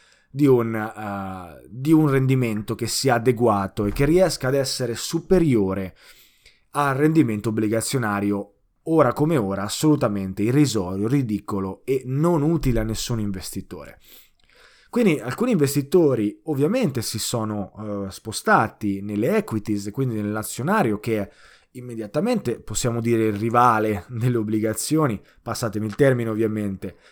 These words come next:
eh, ob-, azioni e obbligazioni devono comunque essere inserite in un portafoglio. Eh, abbiamo visto tante volte come, eh, grandi manager tra l'altro suggeriscano una determinata, eh, allocazione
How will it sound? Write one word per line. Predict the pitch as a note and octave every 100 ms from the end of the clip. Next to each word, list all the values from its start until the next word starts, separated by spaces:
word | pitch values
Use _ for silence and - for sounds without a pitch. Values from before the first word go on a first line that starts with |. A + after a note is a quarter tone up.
| _
eh, | A2 G#2 F#2+ F#2+
ob-, | G#2+ G2+ -
azioni | G#2 - C3+
e |
obbligazioni | A#2 A2 G#2 C#3+ A2
devono | A#2 G3 B2+
comunque | A2 A2 G#2+
essere | G2+ G#2+ G#2
inserite | G2 G#2 G#2 G2+
in |
un | G2
portafoglio. | G2 G2 G2+ - G3+ F#3 G2 - - - - -
Eh, | A2
abbiamo | G#2 G2 A2 G#2+
visto | G#2+ D3 D3+ - G#2 -
tante | A2+ G#2+ A#2
volte | D#3 F3 B2+ G2+ - - - - _
come, | A#2+ A2+ G#2+ G2+
eh, | G#2 G#2 G2+ G2
grandi | G#2 C3 D3+ C3+
manager | B2 C#3 B2+ A2+
tra | -
l'altro | B2+ C3
suggeriscano | - G#2+ A2+ F3+ F#3+ B2
una | G#2+
determinata, | G#2 G2+ G#2+ A2+ G#2+ A2 G2+
eh, | G2+
allocazione | G#2 G2+ A2 A2+ A#2 G#2+ - C3+ A#2+